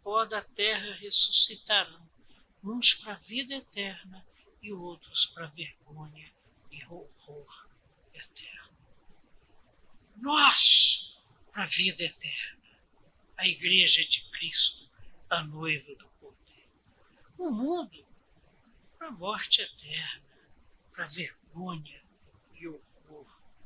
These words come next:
eterno. Mateus treze, quarenta e um, o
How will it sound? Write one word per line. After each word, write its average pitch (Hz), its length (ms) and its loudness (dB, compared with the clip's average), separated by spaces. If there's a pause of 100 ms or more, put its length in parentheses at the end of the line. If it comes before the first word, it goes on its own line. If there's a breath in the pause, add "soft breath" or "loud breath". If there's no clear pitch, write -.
(180)
eterno. - 520 -20 (960)
Mateus 247 580 2
treze, 233 460 0
quarenta 202 520 -10
e 185 140 -12
um, 196 220 -18
o 208 60 -20